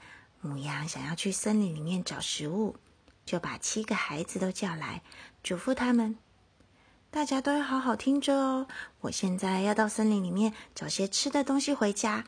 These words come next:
你们留在家里要小心大野狼哦，他是一个坏东西，如果啊，他闯进来，你们都会被吃掉的。但是啊，他有个特征，就是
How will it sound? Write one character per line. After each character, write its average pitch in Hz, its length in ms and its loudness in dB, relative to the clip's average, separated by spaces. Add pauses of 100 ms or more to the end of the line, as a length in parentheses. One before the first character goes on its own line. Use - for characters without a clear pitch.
(420)
你 233 160 4
们 247 260 6
留 262 120 2
在 320 140 0
家 311 240 0
里 262 180 2 (280)
要 247 120 0
小 208 200 -2
心 247 180 2
大 277 180 2
野 254 140 2
狼 214 240 2
哦， 269 240 2 (360)
他 - 220 -6
是 - 280 -2
一 170 160 -4
个 170 120 -6
坏 - 360 2
东 175 280 -2
西， - 320 -6 (360)
如 196 200 2
果 196 320 2
啊， 170 220 -2
他 - 160 0
闯 180 260 -2
进 202 220 4
来， 170 240 -2 (280)
你 240 180 8
们 233 180 4
都 294 100 2
会 330 160 4
被 320 160 2
吃 320 300 4
掉 320 300 6
的。 - 240 -6 (760)
但 170 180 -2
是 - 240 0
啊， - 220 -4
他 - 200 -4
有 160 140 -6
个 - 120 -10
特 285 280 2
征， 240 300 2 (420)
就 233 260 2
是 - 400 0